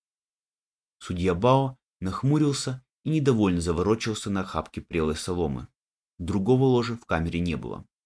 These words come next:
Вспоминая, что подобное безобразие стало возможным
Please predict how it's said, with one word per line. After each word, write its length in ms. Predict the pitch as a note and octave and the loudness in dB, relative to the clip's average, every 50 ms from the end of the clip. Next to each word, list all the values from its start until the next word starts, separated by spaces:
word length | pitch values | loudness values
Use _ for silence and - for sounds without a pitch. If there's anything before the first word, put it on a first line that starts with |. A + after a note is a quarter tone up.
| _ _ _ _ _ _ _ | _ _ _ _ _ _ _
Вспоминая, 720 | - - F#2+ F2+ F#2 G2+ A2+ B2 B2+ B2+ B2+ B2+ B2+ - _ _ _ _ _ | -8 -4 -2 0 2 2 2 2 2 2 0 -2 -6 -10 _ _ _ _ _
что 220 | - - - B2 | -16 -6 -4 -4
подобное 460 | A#2 C3+ C#3+ C#3 E3+ F3 E3 F3 E3 | 0 2 2 4 4 4 4 4 2
безобразие 760 | D3 C3+ B2+ A2+ A2 F#2+ E2 F#2 F2 E2 E2 D#2+ E2 E2+ D2 C2+ | 4 4 2 2 2 2 2 2 2 2 0 0 -2 -4 -4 -4
стало 320 | - - - F2 D#2+ D#2 | -6 -6 -2 0 0 0
возможным 680 | C#2+ E2+ F2+ G#2 B2+ C3+ C#3+ C3 B2+ C3+ C3 B2+ B2+ | 0 -2 0 2 4 4 4 4 2 0 -2 -2 -4